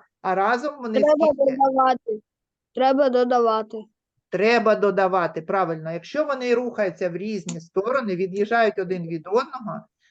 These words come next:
Speaker 1: то треба додавати. Тобто в першій дії ми знаємо, як це називається швидкість. Це швидкість, е, віддалення. Швидкість віддалення. Пишемо першу дію.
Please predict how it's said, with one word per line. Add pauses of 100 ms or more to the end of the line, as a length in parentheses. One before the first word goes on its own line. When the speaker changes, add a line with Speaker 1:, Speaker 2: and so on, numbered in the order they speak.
(100)
Speaker 1:
то
треба
додавати.
Тобто
в
першій
дії
ми
знаємо, (400)
як
це
називається
швидкість.
Це
швидкість, (460)
е, (1300)
віддалення.
Швидкість
віддалення.
Пишемо
першу
дію.